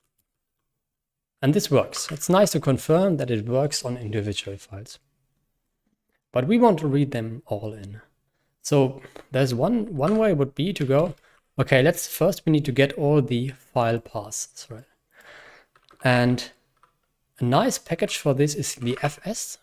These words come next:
package, which stands for File System, which sta-, comes with the tidyverse as well. So it's n-, th-, these,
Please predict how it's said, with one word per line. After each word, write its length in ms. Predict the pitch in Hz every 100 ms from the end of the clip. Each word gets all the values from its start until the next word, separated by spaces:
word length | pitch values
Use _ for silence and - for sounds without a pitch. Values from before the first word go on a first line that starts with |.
| -
package, 420 | - 196 220 214
which 120 | 143
stands 280 | - 135 135
for 140 | - 110
File 400 | - 135 127 120
System, 560 | - 151 - 160 151 - - - - _ -
which 140 | 127
sta-, 340 | - - 131 -
comes 300 | 131 135 123
with 140 | 117
the 80 | 113
tidyverse 600 | - 110 104 101 101 -
as 80 | 110
well. 160 | 101 _ _ _ _ _ _
So 380 | - - 117 117 - - - - - _ _ _ _ _ -
it's 180 | 147 147
n-, 160 | - - _ 147
th-, 220 | 175 160 147
these, 260 | 147 190